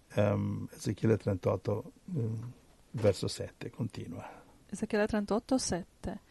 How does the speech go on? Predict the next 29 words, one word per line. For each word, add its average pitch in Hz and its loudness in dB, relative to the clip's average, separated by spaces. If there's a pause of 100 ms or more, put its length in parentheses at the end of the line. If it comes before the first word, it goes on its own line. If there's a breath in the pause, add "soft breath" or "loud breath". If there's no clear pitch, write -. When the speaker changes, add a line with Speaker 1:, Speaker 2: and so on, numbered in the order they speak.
(300 loud breath)
Speaker 2:
Mettiti 277 6
in 220 4
ordine, 196 6
preparati, 202 6 (120)
tu 349 6
con 254 6
tutte 277 4
le 214 4
tue 208 6
moltitudini 233 4
che 220 0
s'adunano 233 6
attorno 202 6
a 185 4
te, 185 2 (280 soft breath)
e 190 -2
sii 254 0
tu 240 4
per 208 6
essi 240 2
colui 220 4
al 220 4
quale 196 0
si - -2
ubbidisce. 190 6
Speaker 1:
Ecco, 107 10
qui, 113 10
qui 127 10
dice, 110 8